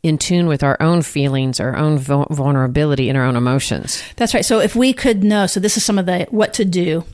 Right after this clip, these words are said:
Speaker 2: is that if you can know that you are loved and valuable and not perfect, you don't have to be idealized. You don't have to be per-, perfectionism is another big thing related to narcissism, but that you don't have to be perfect.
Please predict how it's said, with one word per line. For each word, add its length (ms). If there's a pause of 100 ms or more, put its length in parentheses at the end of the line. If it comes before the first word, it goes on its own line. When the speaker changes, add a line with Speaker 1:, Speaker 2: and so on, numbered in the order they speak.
(480)
Speaker 2:
is 140
that 80
if 120
you 80
can 200
know 180
that 200
you 420
are 480 (160)
loved 680
and 220
valuable 880 (240)
and 400
not 280
perfect, 640 (320)
you 120
don't 220
have 360
to 60
be 140
idealized. 800
You 60
don't 120
have 140
to 60
be 100
per-, 140
perfectionism 760
is 160
another 320
big 240
thing 180
related 340
to 40
narcissism, 680 (440)
but 320
that 160
you 100
don't 140
have 160
to 80
be 120
perfect. 760